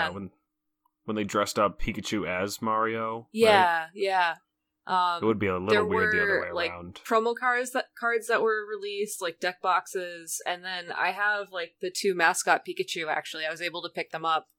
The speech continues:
Speaker 1: um, at a Pokemon
Speaker 2: Ooh.
Speaker 1: Center that year, which was awesome.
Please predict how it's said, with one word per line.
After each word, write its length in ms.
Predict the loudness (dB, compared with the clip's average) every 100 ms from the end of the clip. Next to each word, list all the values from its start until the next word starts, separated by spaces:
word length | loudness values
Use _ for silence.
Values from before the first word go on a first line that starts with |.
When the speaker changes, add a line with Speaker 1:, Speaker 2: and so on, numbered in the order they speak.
| _
Speaker 1:
um, 580 | -6 -6 -8 -12 -18 -10 2
at 160 | 2
a 20 | 2
Pokemon 440 | 0 0 2 0
Speaker 2:
Ooh. 20 |
Speaker 1:
Center 280 | 0 -2 0
that 180 | 0 0
year, 240 | -2 -6
which 160 | -8 -14
was 100 | -6
awesome. 540 | 0 0 0 -8 -12